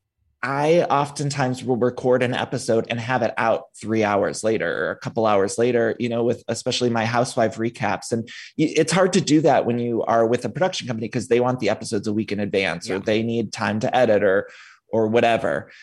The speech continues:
Speaker 1: Uh, and then even with booking, it's like,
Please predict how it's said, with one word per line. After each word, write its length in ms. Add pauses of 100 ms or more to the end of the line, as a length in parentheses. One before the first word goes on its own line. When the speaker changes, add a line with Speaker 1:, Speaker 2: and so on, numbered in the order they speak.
(200)
Speaker 1:
Uh, 400
and 120
then 140
even 380
with 320
booking, 500
it's 280
like, 300